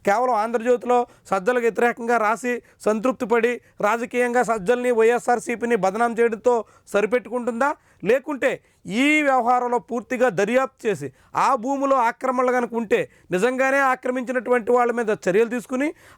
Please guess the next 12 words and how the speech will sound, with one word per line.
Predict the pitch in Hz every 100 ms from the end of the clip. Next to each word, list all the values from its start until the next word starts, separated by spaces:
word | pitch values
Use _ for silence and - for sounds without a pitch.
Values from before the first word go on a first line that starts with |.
| 180
ఆక్రమణకు | 254 - 277 277 233
గురైనటువంటి | 269 262 247 233 185
భూమిని | 262 269 240 214 _ -
వెనక్కి | 196 233 247 247
తీసుకొచ్చే | 247 - 233 247 233
ప్రయత్నం | 226 226 294 339 _ _ -
చంద్రబాబు | 226 247 247 254 240
ప్రభుత్వం | 233 269 294 226
చేస్తుందా | 214 226 196 208 202 143 -
అన్నది | 202 277 311 202
చూడాలి. | 151 123 101
మరి | 98